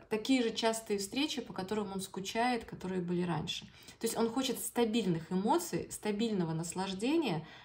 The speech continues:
стабильного кайфа, стабильного какого-то.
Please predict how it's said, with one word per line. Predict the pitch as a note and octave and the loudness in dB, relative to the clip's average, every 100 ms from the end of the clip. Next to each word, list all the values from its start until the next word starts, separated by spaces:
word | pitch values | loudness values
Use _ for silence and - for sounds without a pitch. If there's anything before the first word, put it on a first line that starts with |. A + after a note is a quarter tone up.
| - | -16
стабильного | - G#3+ G#3 A#3 F#3+ F3+ | -2 0 4 4 4 2
кайфа, | F3 B3+ D4 E4+ G#3 | 2 4 6 4 0
стабильного | F#3+ F#3+ F#3+ A#3+ A3+ F#3+ | -6 -2 0 2 2 0
какого-то. | F3 E3 G#3+ G#3 G3 E3+ | -4 0 0 2 0 -4